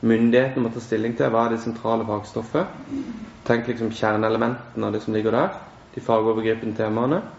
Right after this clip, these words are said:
Men også lærerne må gjøre det. Fordi at elevene er forskjellige, og, eh, det som kan gi mening for noen elever, gir ikke mening for andre elever. Samtidig som, eh, ulikt fagstoff kan ha betydning, ulik betydning for elevenes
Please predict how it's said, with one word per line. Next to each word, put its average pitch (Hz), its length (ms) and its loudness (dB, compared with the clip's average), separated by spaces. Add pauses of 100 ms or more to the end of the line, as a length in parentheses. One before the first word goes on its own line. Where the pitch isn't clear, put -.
(420)
Men 151 140 8
også 160 220 6
lærerne 123 500 4
må 117 140 2
gjøre 110 180 0
det. 110 60 -6 (560)
Fordi 131 160 4
at - 260 -6 (260)
elevene 139 320 6
er 127 60 0
forskjellige, 131 540 2 (420)
og, 147 200 2 (120)
eh, 127 280 4 (340)
det 147 120 4
som 160 100 2
kan 143 140 2
gi 139 60 4
mening 120 400 4
for 131 60 0
noen 120 320 2 (500)
elever, 127 460 2 (400)
gir 147 160 6
ikke 131 180 -2
mening 123 220 2
for - 80 -4
andre 107 320 -2
elever. 107 260 -8 (840)
Samtidig 143 480 4
som, 135 300 4
eh, 120 300 4 (1200)
ulikt 143 320 4
fagstoff 131 580 0
kan 170 100 -2
ha 165 60 2
betydning, 139 540 0
ulik 123 360 -2
betydning 117 420 0
for 107 120 -2
elevenes 104 640 -2